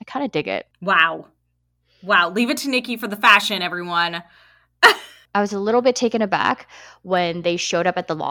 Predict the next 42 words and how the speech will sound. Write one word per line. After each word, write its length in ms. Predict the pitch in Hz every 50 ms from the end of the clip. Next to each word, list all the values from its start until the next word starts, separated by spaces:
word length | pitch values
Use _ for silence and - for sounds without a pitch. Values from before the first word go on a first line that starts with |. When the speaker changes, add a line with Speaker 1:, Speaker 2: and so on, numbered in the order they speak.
| 147 151
Speaker 1:
office 240 | 175 - 214 202 -
for 100 | - 202
the 80 | 202 196
very 240 | 196 202 208 202 202
first 300 | - 214 214 214 - -
day. 100 | 220 -
And 160 | - 220 233
you 80 | 269
see 260 | 269 - - 359 370 -
Elle's 340 | - 170 165 185 214 233 -
been, 220 | - - 196 180 175
like, 160 | 170 160 -
the 80 | 180
bigger 220 | 165 170 160 - 165
person 280 | - 175 165 - 170
this 160 | 170 160 - 165
entire 300 | - - 156 139 143 139
time. 360 | - 151 135 143 151 175 - - - - - - - _
Not 240 | - 202 185 180 -
that 140 | - 233 226
she 480 | - - 226 202 190 190 185 185 - -
knew 300 | 165 165 147 139 135 143
that 120 | 165 185
she 120 | - - 220
was 160 | 208 214 214
a 20 |
bigger 220 | 202 208 202 214 208
person 400 | - - 226 233 - - 226 156
or 80 | -
had 260 | - 151 135 131 - -
to 120 | - 208
be, 120 | 220 247
Speaker 2:
Yeah. 360 | 254 226 214 208 196 180 170 165
Speaker 1:
but 60 | 170
it's 120 | 165 -
just 160 | 208 190 - - _ _ _ _ _
innate 380 | 202 190 180 170 160 165 175 -
within 360 | 180 175 - 151 135 160 165
her 260 | 190 214 226 240 254
where 160 | 247 202 175 180
she's 240 | - 180 170 -
like, 220 | - 165 165 -